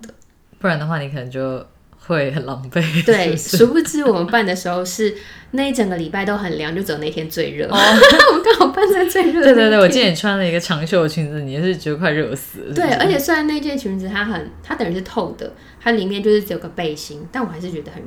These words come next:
Speaker 1: 热。
Speaker 2: 因为那天就整个很热啊。
Speaker 1: 我超热的。<laughs> 反正呢，就是一直到去年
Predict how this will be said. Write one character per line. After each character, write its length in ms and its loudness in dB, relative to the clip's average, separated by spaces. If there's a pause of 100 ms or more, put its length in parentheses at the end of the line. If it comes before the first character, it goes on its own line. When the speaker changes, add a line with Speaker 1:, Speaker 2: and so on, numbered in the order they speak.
Speaker 1:
热。 100 -6
Speaker 2:
因 80 2
为 60 4
那 100 2
天 100 2
就 120 -2
整 140 -6
个 60 -6
很 200 -6
热 220 -2
啊。 220 -6 (260)
Speaker 1:
我 60 -6
超 280 -4
热 220 0
的。 120 -2 (840)
<laughs> 960 -16
反 180 -2
正 180 0
呢， 200 0
就 120 2
是 140 2
一 60 4
直 120 -2
到 640 -4
去 300 -4
年 320 -6